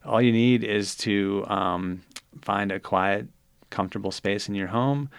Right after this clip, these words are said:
and make the time for it. Find, you know, it, it, you don't have to sit, you know, the Dalai Lama, I think, sits for, I don't know,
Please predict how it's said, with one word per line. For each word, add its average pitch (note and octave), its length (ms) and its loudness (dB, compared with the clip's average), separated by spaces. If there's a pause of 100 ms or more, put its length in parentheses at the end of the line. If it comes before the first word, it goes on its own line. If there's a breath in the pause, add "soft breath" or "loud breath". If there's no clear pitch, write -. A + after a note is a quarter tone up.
(340 soft breath)
and A#2 200 0
make B2 160 4
the - 80 -2
time B2+ 260 2
for E2+ 260 0
it. - 140 -6
Find, G#2+ 640 0
you G#2+ 80 -4
know, A2 100 0
it, A2 140 -2
it, A#2+ 140 -2
you C3 120 2
don't C#3+ 140 6
have C3+ 160 2
to - 80 -4
sit, B2 380 0
you A#2+ 180 -4
know, G#2+ 80 0
the G#2 80 0
Dalai A2 240 6
Lama, G#2 260 4
I F#2 80 0
think, F#2 220 -6
sits - 260 -4
for, F2+ 540 0
I E2 80 -4
don't F2 120 -6
know, E2 140 -6